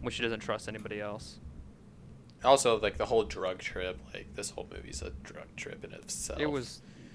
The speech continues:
Speaker 1: yeah.
Speaker 2: The
Speaker 1: It got
Speaker 2: breathing.
Speaker 1: kinda confusing sometimes. I didn't really particularly care for that.
Speaker 2: I think <laughs> it,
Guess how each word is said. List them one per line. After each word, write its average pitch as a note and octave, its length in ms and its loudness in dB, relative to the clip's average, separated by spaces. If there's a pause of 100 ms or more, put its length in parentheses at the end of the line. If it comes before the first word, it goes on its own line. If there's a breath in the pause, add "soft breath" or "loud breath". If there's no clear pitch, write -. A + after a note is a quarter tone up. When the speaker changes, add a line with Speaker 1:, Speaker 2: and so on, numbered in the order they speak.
(100 loud breath)
Speaker 1:
yeah. A#2+ 460 0
Speaker 2:
The A#2+ 60 10
Speaker 1:
It A#2+ 60 0
got - 0 -
Speaker 2:
breathing. A3 340 10
Speaker 1:
kinda A#3 180 4
confusing B2 540 2
sometimes. A2 680 0
I A2+ 80 4
didn't A#2+ 220 0
really A2 360 4 (220)
particularly G#2+ 640 -2
care G#2 220 -2
for G2+ 140 -6
that. G#2 240 0 (280)
Speaker 2:
I E3 120 12
think - 360 8
<laughs> - 40 -18
it, G3 280 12